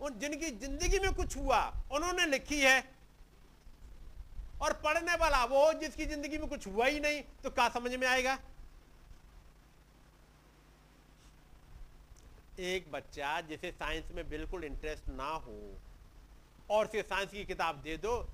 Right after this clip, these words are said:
और उसे कैथोड और एनोड और ये, अ, क्वांटम और वो एटम्स और मॉलिक्यूल पढ़ाना स्टार्ट कर दो, या वो खुद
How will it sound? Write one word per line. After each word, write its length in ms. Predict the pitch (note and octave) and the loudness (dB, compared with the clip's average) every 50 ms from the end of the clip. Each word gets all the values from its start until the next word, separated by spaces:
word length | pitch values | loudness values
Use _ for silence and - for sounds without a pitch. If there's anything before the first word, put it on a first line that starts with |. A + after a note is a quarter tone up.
| - - | -6 -2
और 160 | - G#3 G3+ | 0 0 0
उसे 140 | - G#3 F#3+ | 0 -2 -4
कैथोड 600 | - - G3 F#3+ F#3+ F#3+ G3+ G3+ G#3 G#3 G3 F#3+ | 0 2 2 2 2 2 0 -2 -2 0 4 4
और 100 | F#3+ F#3 | 4 4
एनोड 540 | D#3+ F3+ F3+ F#3 F#3+ G3 G3 G#3 G#3 G3 F#3+ | 4 4 2 2 2 2 0 0 0 2 2
और 240 | F#3+ F#3 F#3+ F#3+ F#3+ | 4 6 6 6 4
ये, 320 | F#3+ F#3+ F#3+ F#3+ F#3 E3 | 4 2 2 2 0 -2
अ, 380 | - - - - - E3 E3 D#3+ | -4 -8 -12 -8 -4 -2 -2 0
क्वांटम 680 | - - G3+ G3+ G#3 G3+ - - G#3+ G#3 G#3 G3 E3 - - - - - | 2 4 4 4 4 2 0 -2 -2 -2 -2 -4 -8 -10 -12 -10 -6 -2
और 240 | F#3 F#3 F3+ F3+ | 0 0 0 0
वो 480 | F3 F3+ F3+ F3 F3 F3 E3+ E3+ E3+ F3 E3+ | -2 -4 -4 -4 -4 -4 -4 -4 -4 -2 2
एटम्स 500 | G#3 G#3+ G#3+ G#3+ A3+ A3+ A3+ G#3+ G3 - - - - - - - - | 4 4 4 4 4 2 2 0 -2 -8 -12 -14 -14 -14 -14 -10 -6
और 280 | - F#3+ F#3+ F#3 F#3 F#3 | -2 0 2 2 2 2
मॉलिक्यूल 500 | F#3 G3+ G#3+ A3+ A#3 A#3+ G#3+ - A3+ G#3 | 0 0 0 0 0 0 -4 -6 -6 -6
पढ़ाना 400 | D3 F#3+ F#3 F3+ F3+ F#3+ F#3+ F#3 | -2 -2 0 0 2 2 0 0
स्टार्ट 300 | - - G3+ G3+ G3+ F#3+ | 4 4 6 6 6 4
कर 160 | - G3 F#3+ | 2 -2 -2
दो, 220 | F3+ F#3+ F#3+ F#3 - - - - - - - - - - - - - - - - - - - - - - - - - - - - - - B3 | -2 -2 -6 -6 -8 -12 -16 -14 -14 -14 -14 -14 -12 -8 -8 -8 -8 -8 -12 -18 -18 -20 -20 -20 -20 -20 -20 -20 -20 -18 -18 -16 -8 0 4
या 120 | B3 A#3+ | 4 6
वो 160 | B3 A#3+ G#3+ | 6 6 2
खुद 200 | - - G#3 F#3+ | 2 2 -4 -2